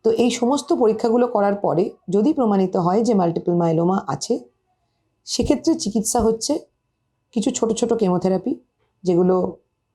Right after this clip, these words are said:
ছোট, আহ, ইনসুলিনের মতন ইনজেকশন পেটে নিতে হয়, তার সঙ্গে কিছু ট্যাবলেটস।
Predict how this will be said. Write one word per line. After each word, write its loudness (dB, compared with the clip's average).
ছোট, 0
আহ, 2
ইনসুলিনের 0
মতন 0
ইনজেকশন 0
পেটে 0
নিতে 0
হয়, 0
তার 0
সঙ্গে -2
কিছু -4
ট্যাবলেটস। -4